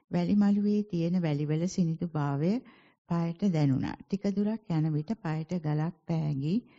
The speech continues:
තද ගතියක්ද දැනුණා. ඒ විදිහට කිහිප විටක්ම එහාට මෙහාට වැලි මළුවේ ගියෙමි. ඒ කියාට යනවා නෙවෙයි, යැවෙනවා වගේ දැනුණා. ඒ නොදැනෙන අවස්ථාවත් මම සතියෙන් දැක්කා.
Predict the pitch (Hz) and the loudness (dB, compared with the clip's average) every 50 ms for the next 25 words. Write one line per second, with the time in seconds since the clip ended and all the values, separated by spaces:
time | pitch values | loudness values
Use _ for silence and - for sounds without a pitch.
0 | _ _ _ _ _ _ 185 180 160 175 196 180 175 170 175 - 160 160 151 156 | _ _ _ _ _ _ -2 -2 2 0 0 0 0 -2 -2 -4 -4 -2 -2 -4
1 | - _ _ 165 175 - 160 147 131 - 95 95 87 - 78 104 165 180 185 185 | -6 _ _ -6 -4 0 0 0 0 0 -2 -4 -4 -4 -4 -2 0 0 0 0
2 | 185 175 190 202 208 - 220 - _ 175 170 175 170 - 190 175 175 165 - 165 | -2 0 0 -2 -2 -2 -6 -6 _ -4 -4 -4 -2 -4 -4 -4 -4 -6 -6 -6
3 | 165 165 _ _ 185 180 165 165 156 160 165 165 165 - 175 165 160 160 156 151 | -6 -6 _ _ -2 0 0 0 -2 -2 -2 -4 -4 -4 -4 -4 -2 0 0 0
4 | 156 151 - - 247 - - - - _ - - - _ _ 196 175 165 175 185 | 0 -2 -2 -4 -6 -6 -6 -20 -20 _ -20 -20 -20 _ _ 0 0 2 4 4
5 | 196 190 175 160 156 151 151 156 170 196 180 147 135 131 - - - - - - | 4 6 4 4 2 2 0 2 0 0 0 0 -2 -2 -4 -4 -8 -10 -14 -14
6 | - - 165 185 196 202 - - 170 160 160 160 160 - - 226 208 175 165 165 | -6 -2 0 0 0 0 -2 -2 -2 -2 0 -2 -4 -4 -2 -2 0 0 0 0
7 | 165 170 170 165 170 175 165 160 156 147 147 151 160 196 269 - _ _ _ _ | 0 0 0 0 0 0 0 0 0 0 0 0 0 -2 -4 -4 _ _ _ _
8 | _ _ _ _ - 185 180 180 185 202 202 202 202 190 190 196 202 185 156 151 | _ _ _ _ -2 0 2 4 4 4 4 4 4 4 4 2 2 0 0 0
9 | 143 147 151 170 185 175 143 135 135 131 - - - - _ _ _ _ _ _ | 0 0 0 0 0 0 0 0 0 -2 -4 -6 -10 -10 _ _ _ _ _ _
10 | _ _ _ _ _ _ _ _ - 170 190 208 202 190 175 170 160 180 190 190 | _ _ _ _ _ _ _ _ 0 2 4 4 6 4 4 4 4 4 4 6
11 | 202 202 208 202 165 151 151 156 - - - _ - 160 156 147 147 165 214 - | 6 6 4 4 4 2 2 0 0 -2 -10 _ -2 -2 0 2 2 0 0 -2
12 | _ _ _ - _ _ _ _ - 175 180 175 175 190 208 - - 160 151 - | _ _ _ -20 _ _ _ _ 0 2 4 4 4 2 2 2 0 0 0 -2
13 | - 143 143 151 165 180 175 156 151 156 151 _ _ _ - - - | -2 0 0 2 2 2 2 2 2 0 0 _ _ _ -10 -10 -10